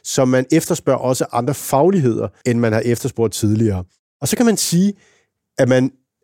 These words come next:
også er udfordret på det helt omvendte niveau. Forstået på den måde, at fordi vores samfund er blevet så teknisk, så er det sådan, at aktionsstyrken skal også kunne operere, hvis alt går ned. Hvis al teknik forsvinder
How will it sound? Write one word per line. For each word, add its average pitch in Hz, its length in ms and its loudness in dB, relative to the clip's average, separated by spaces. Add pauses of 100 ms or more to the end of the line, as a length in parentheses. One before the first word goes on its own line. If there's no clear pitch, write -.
også 160 240 4
er 175 40 2
udfordret 151 560 2 (520)
på - 120 0
det 127 120 2
helt 165 220 0
omvendte 185 420 0
niveau. 95 200 -2
Forstået 202 360 0
på 180 40 -4
den 190 160 2
måde, 147 300 4
at 135 140 0 (240)
fordi - 420 -6
vores 170 160 0
samfund 147 400 0
er 131 40 0
blevet 127 280 0
så - 160 -8
teknisk, - 640 -4 (560)
så 185 100 -2
er 156 120 4
det 170 100 -2
sådan, 147 320 0
at - 80 -10
aktionsstyrken 143 800 -2
skal - 260 -12
også 196 280 -2
kunne 143 200 -2
operere, 113 440 0 (280)
hvis 113 220 -2
alt 180 200 -2
går 117 100 0
ned. 104 240 0 (580)
Hvis 127 120 -4
al 196 180 2
teknik 180 360 2
forsvinder - 400 -2